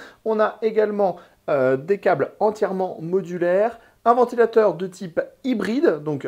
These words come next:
qui marchera si on le décide et qui sera semi-passif, et enfin on a quand même une garantie qui est de pas moins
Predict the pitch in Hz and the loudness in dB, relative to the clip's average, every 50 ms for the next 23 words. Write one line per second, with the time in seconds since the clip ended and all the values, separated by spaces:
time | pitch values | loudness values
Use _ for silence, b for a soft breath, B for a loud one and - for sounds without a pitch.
0 | 85 120 - - 165 156 143 139 135 - - - 147 131 127 131 139 135 131 117 | -10 -12 -14 -14 -12 -8 -6 -6 -6 -6 -6 -4 -2 -2 0 2 2 2 0 0
1 | - - 135 - - - - - 202 196 185 175 170 160 156 160 170 151 135 135 | -2 -6 -14 -20 -20 -18 -10 -6 -4 -4 -2 -2 -2 -2 0 -2 -2 -2 -4 -8
2 | 135 135 - - 233 240 214 180 165 - 151 - - 147 127 - 123 - - 262 | -10 -10 -8 -6 -6 -6 -6 -6 -10 -12 -12 -6 -4 -4 -4 -4 -6 -6 -4 -2
3 | 262 269 254 226 165 156 - - 233 247 247 - - 214 190 180 - 233 214 208 | -2 -2 0 0 -2 -2 -2 -4 -10 -10 -8 -4 -4 -4 -2 -2 -2 -2 -2 -2
4 | 185 180 180 185 202 214 208 - 208 196 185 180 175 160 147 147 - 233 220 - | -2 -4 -2 -2 -2 -4 -4 -6 -8 -8 -6 -6 -6 -6 -6 -8 -10 -14 -16 -10
5 | - 135 175 233 - - - 220 - 156 139 180 226 254 | -6 -6 -6 -6 -8 -10 -12 -8 -6 -6 -4 -4 -4 -6